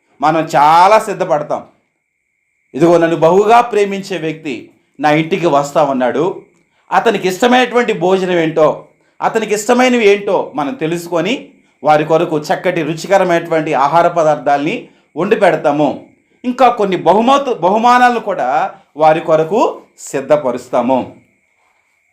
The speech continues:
అలాగా మనము మనల్ని ప్రేమించే వారి కొరకు అనేక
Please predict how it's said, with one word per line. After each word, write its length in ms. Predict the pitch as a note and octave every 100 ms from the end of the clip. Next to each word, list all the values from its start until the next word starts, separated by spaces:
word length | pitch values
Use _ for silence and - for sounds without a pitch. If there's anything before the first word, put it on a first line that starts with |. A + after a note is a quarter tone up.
| _ -
అలాగా 680 | A3 A3 F3+ E3 C#3+ D#3+ E3+ - -
మనము 640 | F#3 F#3+ F#3 E3+ E3+ E3+
మనల్ని 280 | E3+ F3+ F#3
ప్రేమించే 580 | F#3 F#3+ B3 C4+ B3 A#3
వారి 240 | G3 F3
కొరకు 560 | E3 D#3 D#3+ D3+ C#3+ C#3+
అనేక 580 | E3+ G#3+ B3 B3 G3 C3